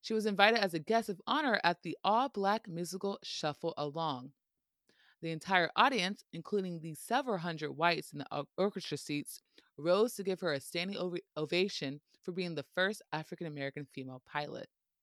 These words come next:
Woo, Betsy. <laughs> I can just picture him, like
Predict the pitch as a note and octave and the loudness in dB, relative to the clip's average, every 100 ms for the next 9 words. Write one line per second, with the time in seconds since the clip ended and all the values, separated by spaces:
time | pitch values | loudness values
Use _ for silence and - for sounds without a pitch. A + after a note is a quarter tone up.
0 | _ _ _ _ _ _ _ _ _ _ | _ _ _ _ _ _ _ _ _ _
1 | _ _ _ F4+ G#4+ G#4 G#4 F#4+ F#4 - | _ _ _ 0 2 2 0 -2 -6 -6
2 | F#4 F4+ G3+ - G3+ C4+ A3+ G#3+ A3 G3+ | -6 -2 -2 2 6 6 6 6 8 6
3 | F#3 F3+ - E3 C#3+ - B2 | 6 0 -2 -6 -6 -4 -4